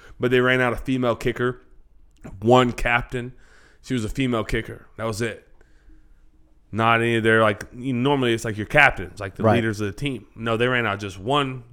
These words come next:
Speaker 1: female kicker. What? Like, whatever. Maybe they didn't mean it as disrespect, but we damn sure took it that way.
Speaker 2: <laughs>
Speaker 1: Um, and then we proceeded to, to, to, to beat them down pretty, pretty bad. But
Speaker 2: Do you
Speaker 1: that
Speaker 2: remember
Speaker 1: was my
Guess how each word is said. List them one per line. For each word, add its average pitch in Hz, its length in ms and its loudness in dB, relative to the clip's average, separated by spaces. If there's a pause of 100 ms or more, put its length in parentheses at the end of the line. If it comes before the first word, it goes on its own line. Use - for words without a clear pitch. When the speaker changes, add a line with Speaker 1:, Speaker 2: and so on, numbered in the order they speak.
(180)
Speaker 1:
female 127 300 0
kicker. - 340 -10 (680)
What? 117 300 -2
Like, 120 200 -6
whatever. 113 460 -2 (340)
Maybe 139 280 4
they 131 100 6
didn't 127 240 4
mean 123 180 2
it 113 140 -2
as 107 200 2
disrespect, 113 680 -2
but 95 100 -4
we 113 120 -2
damn 110 240 -2
sure 101 140 -8
took 107 240 -4
it 98 100 -6
that 95 200 -2
way. 190 240 0
Speaker 2:
<laughs> 151 80 2 (460)
Speaker 1:
Um, 104 460 -2 (640)
and 113 100 -2
then 117 80 0
we 110 120 2
proceeded 104 540 -4
to, 98 260 -12 (760)
to, 98 200 -6
to, 92 380 -8
to 95 140 -12
beat 104 300 -2
them 104 180 -4
down 98 340 -4
pretty, 92 380 -8 (480)
pretty 113 260 2
bad. 92 480 -2
But - 40 -16
Speaker 2:
Do 104 40 -4
you 135 60 4
Speaker 1:
that 131 80 10
Speaker 2:
remember 160 80 10
Speaker 1:
was 143 140 -2
my 110 120 -4